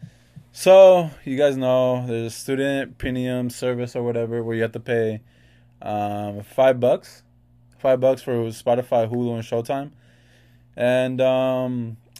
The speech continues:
when I was doing, uh, this service, um,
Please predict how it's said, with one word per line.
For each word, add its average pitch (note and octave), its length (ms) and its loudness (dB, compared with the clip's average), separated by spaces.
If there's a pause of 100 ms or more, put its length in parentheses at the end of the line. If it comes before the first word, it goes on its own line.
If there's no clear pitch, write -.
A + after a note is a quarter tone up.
when B2+ 200 -4
I C3 120 2
was B2+ 200 0
doing, C#3 420 -4
uh, B2 360 4
this A#2 240 -4
service, C#3 720 -2 (600)
um, G#2+ 580 -8